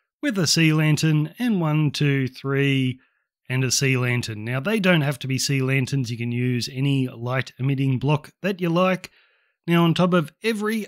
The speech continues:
other stripped dark oak, we're gonna add one, two, three, four, five. So just do that for all of these. And that's how you should look when you're done. So now we're going to look over here, and just at the end of these composters, we're gonna add one, two, three, four, five,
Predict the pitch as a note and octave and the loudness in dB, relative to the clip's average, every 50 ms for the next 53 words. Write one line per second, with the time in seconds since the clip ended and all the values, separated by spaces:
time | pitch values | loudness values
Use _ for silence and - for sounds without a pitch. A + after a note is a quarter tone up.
0 | - - D#3 D#3 D#3 D#3+ D#3+ D3 C3 - - - D3+ C3 - - C#3 C3+ C3 B2 | -8 -8 -6 -4 -2 0 0 0 0 -2 -4 -6 -6 -6 -4 -4 -2 -2 -2 -4
1 | - C3+ C3+ C3+ C3+ C3 - B2 A#2+ A#2+ B2 B2 A#2+ A#2+ A#2+ B2 A#2+ A#2 A2+ A#2 | -4 -4 -2 -2 -2 -4 -6 -6 -4 -4 -4 -4 -4 -4 -6 -6 -6 -6 -6 -6
2 | B2+ D3+ E3 D#3+ D#3 D#3+ D#3 D3 D3 - - C#3+ C#3+ C#3 C3+ B2 - - C3+ C#3 | -4 -2 0 0 0 0 0 -2 -4 -4 -4 -2 -2 -2 -2 -4 -6 -6 -4 -2
3 | C3+ C3+ C3 B2+ B2+ C3 - - - C3 B2 B2 B2 A#2+ A#2+ A#2 A2+ - - - | -2 0 0 -2 -2 -4 -8 -10 -8 -6 -6 -4 -4 -4 -6 -6 -8 -12 -14 -10
4 | - A#2+ A#2 A2 G#2+ G2 G2 F#2+ - - _ _ _ _ _ _ _ - D#4+ C#4 | -8 -6 -6 -6 -8 -10 -14 -16 -20 -20 _ _ _ _ _ _ _ -6 -4 -2
5 | C4+ G3 - - A3 G3+ E3 F#3 F3+ E3+ E3 - _ - - C3+ C#3 C#3 C#3+ C#3 | 0 0 0 2 2 2 2 2 0 -2 -4 -8 _ -12 -6 -2 0 0 2 2
6 | C3+ C3 C3 - - C3 B2+ B2+ B2+ B2+ A#2+ G#2 G#2+ A2 G#2 G2 F#2+ F#2 F2+ - | 0 -2 -4 -8 -8 -8 -4 -2 -2 -2 -2 -4 -8 -12 -12 -12 -14 -16 -20 -20
7 | - - _ _ _ _ _ _ _ _ C#3 C#3+ C#3 C#3 C#3+ C3+ C3 B2 C3 C3 | -20 -20 _ _ _ _ _ _ _ _ -2 0 0 2 2 0 0 0 -2 -2
8 | - - C3+ C3 C3+ C3 A#2+ - D#3 D3 C3+ D3 D3+ C#3+ D3 - C#3 B2+ C3+ C#3 | -4 -2 0 0 2 2 0 0 0 0 2 2 2 2 0 -4 -10 -4 -2 0
9 | C#3+ C#3+ C#3+ C#3 C#3 C3+ A#2+ A#2+ C3+ C#3 C3+ B2 A2+ G#2 - _ _ _ _ _ | 2 2 2 2 0 0 0 0 0 0 0 0 -4 -6 -10 _ _ _ _ _
10 | _ _ _ - A#3 B3+ C4+ C#4 C4+ C4 A#3+ A3+ A3 G#3 G3 E3+ F#3 F#3 F#3 F#3 | _ _ _ -4 0 0 2 2 2 0 0 0 0 0 0 2 2 2 4 4
11 | F3+ D#3+ - - E3 E3 D#3 D#3 D3+ D3 D3+ E3 F3+ F#3+ A3+ G#3+ - F3 F3 E3 | 4 2 2 2 2 4 4 4 2 0 -2 -4 -4 -4 -2 -2 0 0 2 2
12 | D#3 C#3 C#3+ B2+ - - C#3+ C#3+ C#3 C#3+ C#3+ C3+ B2 B2 A#2+ - A3+ A3+ F#3 - | 2 2 0 0 0 0 0 0 0 0 0 0 0 -2 -2 -2 -2 -2 -2 -2
13 | - F#3 D#3+ E3 D#3+ D#3 D#3 D#3+ D#3+ D#3 D3 C3 C#3 C#3+ C#3 C3+ A#2+ - - C#3+ | -4 -4 -2 -2 -2 0 2 2 2 2 0 0 0 0 0 0 0 -2 -2 -2
14 | C#3+ C#3+ - D3 C#3+ C3+ - - D3+ D3 C#3+ B2+ B2 B2 B2 A2 B2 A#2+ B2 A#2+ | -2 0 0 -2 -2 -4 -4 -4 -2 -2 -2 -2 -2 -4 -4 -4 -4 -6 -6 -6
15 | A#2+ A#2 A2+ A#2 A2 A2 A#2+ C#3 D#3 D#3+ D#3 D3+ D3 B2 - D3+ D3 C#3 C3 - | -8 -6 -6 -6 -6 -6 -6 -4 -2 0 0 0 0 0 -2 -2 -2 -2 -2 -4
16 | - C#3 C#3 C#3 B2+ - - C3+ C3 B2+ B2 - - C3 B2+ B2+ B2+ B2 A#2 A2+ | -4 -4 -4 -4 -4 -4 -6 -6 -6 -6 -6 -6 -6 -6 -6 -4 -4 -6 -6 -8